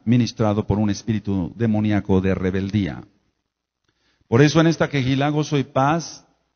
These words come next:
les digo aquí que el que ya venga a esta congregación y no se haya presentado con un servidor, pase por favor a la oficina pastoral.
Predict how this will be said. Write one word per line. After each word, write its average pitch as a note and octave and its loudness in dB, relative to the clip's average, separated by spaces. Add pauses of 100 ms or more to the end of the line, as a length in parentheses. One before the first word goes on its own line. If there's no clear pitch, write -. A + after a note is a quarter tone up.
(420)
les G#2+ -8
digo C3+ 2
aquí D#3 0 (280)
que A#2+ -4
el A2+ -6
que A2 -4
ya A#2+ 2
venga C3 0 (800)
a G#2+ -2
esta A#2+ -4
congregación C#3 0
y A#2+ -2
no C3+ 0
se C#3+ -6
haya C#3 0
presentado B2+ -4
con B2+ -2
un C3 2
servidor, C3 0 (340)
pase E3+ 0
por C3 -2
favor B2+ 0
a B2 0
la A2+ 0
oficina A2+ -4
pastoral. F2+ -6